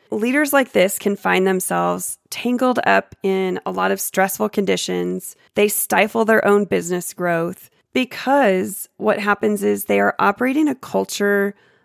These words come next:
of fear where their team is too scared to take risks, too scared to innovate, too scared to express ideas. Their people are feared for being incompetent. And so they try not to make any mistakes.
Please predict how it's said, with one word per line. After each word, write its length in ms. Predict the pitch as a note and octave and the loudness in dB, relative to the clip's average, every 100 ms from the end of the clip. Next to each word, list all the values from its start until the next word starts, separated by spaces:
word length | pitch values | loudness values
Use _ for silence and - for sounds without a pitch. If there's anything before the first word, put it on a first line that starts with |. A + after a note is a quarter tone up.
| _ - | _ 0
of 180 | G3+ | 0
fear 720 | - - G3 F#3 F#3+ A3 C#4+ - _ _ _ _ _ - | -2 -6 -2 0 0 0 -4 -10 _ _ _ _ _ 2
where 300 | G#3+ A3 G#3+ | 4 4 4
their 160 | A#3 | 0
team 340 | A3+ - B3 C4 | -2 -4 -2 0
is 180 | A3 | -2
too 300 | - - A#3 | -6 -6 -4
scared 440 | A#3 - G3+ F#3+ F#3 | -4 -2 0 0 -2
to 80 | F3 | -6
take 240 | F#3+ - | -8 -6
risks, 440 | F3+ A#3 A3+ - - _ | 0 0 0 -6 -10 _
too 200 | - B3 | -6 -4
scared 360 | - G3 F3+ | -4 -4 -4
to 120 | D#3+ - | -6 -2
innovate, 600 | G#3 G3+ G3+ G3 F#3+ - _ _ _ _ - | 0 2 2 2 0 -6 _ _ _ _ -10
too 280 | - B3+ | -4 -2
scared 340 | A#3 - A3 G3 | -2 0 0 0
to 140 | - | -4
express 440 | - - G3+ F#3 F3+ | -8 -4 -2 -2 -2
ideas. 800 | F3+ F#3 F#3 F3+ F#3 F#3 - - _ _ | -4 0 0 2 0 -4 -10 -16 _ _
Their 200 | G3 A3 | 0 0
people 280 | G#3+ C4 D4+ | 0 -2 2
are 120 | C4 | 0
feared 640 | - - D4+ A#3 G3 A3+ - - | 0 -2 2 2 0 -4 -10 -6
for 500 | A3 G#3 G#3 G3 - _ | 0 2 2 0 -12 _
being 300 | G#3 A3 A3 | -4 -2 0
incompetent. 720 | - G3+ - G3+ G3 - C#3+ - _ - | 0 0 0 -2 -2 -10 -12 -16 _ 0
And 360 | G#3 G#3 G3+ | 4 4 2
so 140 | - G#3+ | 0 0
they 360 | G3+ G3 F#3+ - | 4 4 2 -4
try 360 | - - G#3+ A3+ | -12 -4 0 2
not 200 | A#3 - | 2 0
to 80 | G#3 | 0
make 200 | G#3 G3+ | 0 0
any 120 | G3+ | -2
mistakes. 840 | G3 - E3+ E3 F3 - - | -2 -6 -6 -6 -6 -12 -20